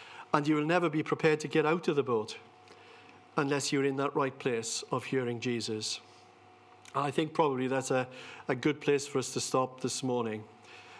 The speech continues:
that you will never walk on water unless you get out of the boat, and you will never be prepared to get out of the boat unless you are in that place of hearing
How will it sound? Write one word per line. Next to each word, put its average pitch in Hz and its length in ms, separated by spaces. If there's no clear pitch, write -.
that 131 220
you 139 180
will 127 80
never 151 380
walk 151 340
on 143 120
water 147 320
unless 127 280
you 143 60
get 135 140
out 131 180
of 131 60
the 127 80
boat, 117 360
and 131 180
you 131 120
will 127 160
never 147 400
be 131 140
prepared 147 440
to 147 100
get 147 220
out 165 220
of 151 80
the 139 80
boat 123 380
unless 131 500
you 131 300
are 123 300
in 139 220
that 127 200
place 123 300
of 120 100
hearing 123 460